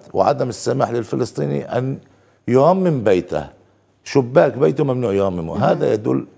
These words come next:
Speaker 1: أن ال-، ال-، الكيان الصهيوني مهما زاد في ظلمه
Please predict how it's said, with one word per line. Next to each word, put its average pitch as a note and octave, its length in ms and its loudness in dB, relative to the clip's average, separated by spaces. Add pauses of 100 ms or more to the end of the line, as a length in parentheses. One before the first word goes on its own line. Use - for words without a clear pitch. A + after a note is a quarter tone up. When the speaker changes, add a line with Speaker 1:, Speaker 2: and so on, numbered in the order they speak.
(140)
Speaker 1:
أن A2+ 140 -4
ال-، G#2 200 -4
ال-، D#2+ 400 -6 (520)
الكيان C#3 400 2
الصهيوني C3 460 0
مهما C3 520 0
زاد A#2 340 2
في A#2 180 -2
ظلمه A#2+ 440 0